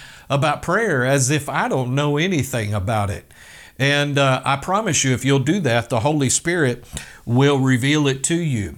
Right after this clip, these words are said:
Now, I want to talk to you about something. Jesus made a statement one time. He said, "It's the little foxes that spoil the vine." And, you know, those of us who are faith people, we're word of faith, you know, we believe the Bible, we believe what God says is true,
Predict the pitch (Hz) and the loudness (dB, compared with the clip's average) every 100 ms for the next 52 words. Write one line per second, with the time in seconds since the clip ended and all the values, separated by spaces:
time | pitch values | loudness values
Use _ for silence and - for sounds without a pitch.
0 | - 147 180 - - - - - - 240 | -6 -2 -2 -4 -12 -20 -20 -8 -2 2
1 | 269 - 202 202 - 175 139 120 123 - | 2 0 -2 -2 -2 2 2 2 0 0
2 | - 127 - 139 135 - - - - 254 | -2 -2 -2 -4 -4 -10 -18 -10 -2 0
3 | 320 185 - 160 151 127 - 143 127 110 | 0 0 -2 -2 -2 -2 -2 -4 -4 -8
4 | 120 120 107 117 104 107 123 151 139 139 | -4 -4 -2 -2 -2 -2 -2 0 0 0
5 | - 135 120 127 160 208 214 - 151 139 | -2 -2 -2 0 0 0 -2 0 0 0
6 | - 151 143 - 127 - - 139 143 139 | -2 -4 -4 -6 -4 -4 -4 -4 -2 0
7 | 123 123 117 - 117 123 110 131 135 117 | 0 -2 -6 -12 -4 -2 0 0 0 -2
8 | 85 82 - - - - - - 151 180 | -4 -8 -16 -20 -20 -20 -14 -2 0 2
9 | 165 151 156 170 151 165 156 156 135 139 | 2 2 2 0 0 0 0 0 -2 0
10 | 151 151 156 151 143 147 143 117 107 139 | 0 0 -2 -4 -2 -2 0 -2 2 2
11 | 156 135 156 147 147 139 139 143 147 123 | 2 0 0 0 0 -2 -4 -2 0 0
12 | 120 113 143 165 139 139 127 139 143 143 | 0 2 2 2 2 0 2 0 0 -2
13 | 139 120 104 120 139 147 135 131 131 135 | -2 -2 -2 0 0 0 0 -2 0 0
14 | 120 - - - 170 156 127 117 92 - | -2 -6 -2 0 0 0 -2 -4 -4 -6
15 | - 175 180 175 | -2 0 2 -2